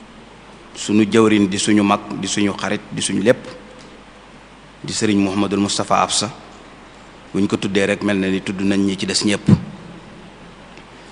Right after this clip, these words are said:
Di nuyu it mboolem mu assasa bi nga xamante ne ñoo sos liggéey bu rafet bii nga xamante ne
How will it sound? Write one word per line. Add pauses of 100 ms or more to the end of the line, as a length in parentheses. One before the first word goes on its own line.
(1080)
Di
nuyu (140)
it (1900)
mboolem (560)
mu
assasa
bi
nga
xamante
ne (1500)
ñoo
sos
liggéey
bu
rafet
bii
nga
xamante
ne